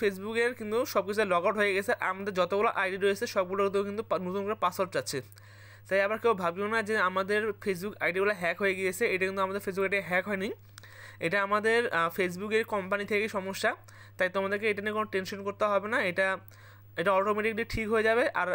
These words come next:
কিছুদিন হয়তো সময় লাগতে পারে অথবা আগামীকালকেও ঠিক হয়ে যেতে পারে,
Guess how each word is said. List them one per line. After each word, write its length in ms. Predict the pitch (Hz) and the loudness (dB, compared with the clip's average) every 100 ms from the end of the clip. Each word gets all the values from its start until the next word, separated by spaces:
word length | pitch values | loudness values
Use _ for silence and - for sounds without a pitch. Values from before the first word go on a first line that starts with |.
| - | -4
কিছুদিন 340 | 208 202 220 240 262 | -8 -6 -4 -4 -2
হয়তো 180 | 226 240 240 - | 2 2 2 0
সময় 200 | 214 214 | 0 0
লাগতে 200 | 202 - 208 | 0 0 0
পারে 120 | 214 233 202 | 2 2 2
অথবা 220 | 196 190 190 - - - - - - - - - - 160 | 2 2 0 -10 -20 -20 -20 -20 -20 -20 -20 -14 -4 0
আগামীকালকেও 500 | 190 208 214 208 226 | 0 0 -2 0 0
ঠিক 100 | 226 | 0
হয়ে 100 | 226 226 | 0 0
যেতে 120 | 202 | 0
পারে, 120 | 220 | 0